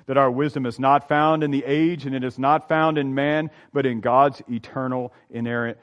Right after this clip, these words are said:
Word. First Corinthians and Second Timothy are clear. Postmodernity believes there are no standards.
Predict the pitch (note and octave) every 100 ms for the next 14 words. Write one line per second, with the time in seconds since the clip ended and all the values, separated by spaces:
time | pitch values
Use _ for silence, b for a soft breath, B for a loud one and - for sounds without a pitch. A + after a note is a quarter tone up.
0 | b A#2 A#2+ G#2 - C3 C3 - B2+ C3
1 | C3+ D#3 D3+ C#3+ G#2 - B2+ A2+ F2 A#2+
2 | A2 G#2+ G2 G2 - G#2+ F#2 _ _ _
3 | _ _ _ _ _ _ _ _ _ _
4 | _ _ _ _ _ _ _ _ _ _
5 | _ _ _ _ - D3+ C3+ A2+ A2 A2+
6 | A#2+ A#2+ B2+ C#3+ D3+ C#3+ C3+ D#3 - A2
7 | G2+ F2+ E2